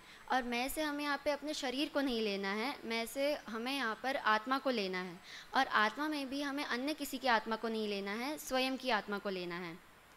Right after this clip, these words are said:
तथा कल्याण का शाब्दिक अर्थ मंगल करना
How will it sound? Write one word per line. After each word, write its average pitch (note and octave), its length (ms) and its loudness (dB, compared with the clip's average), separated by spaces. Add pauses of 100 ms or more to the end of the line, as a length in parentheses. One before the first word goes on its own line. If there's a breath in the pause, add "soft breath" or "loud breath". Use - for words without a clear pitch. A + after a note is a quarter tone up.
(300)
तथा A#3+ 340 2 (360 loud breath)
कल्याण B3+ 360 2
का D4 120 2
शाब्दिक A#3 460 0
अर्थ G3 400 0 (260 loud breath)
मंगल C4+ 360 2
करना A#3+ 380 0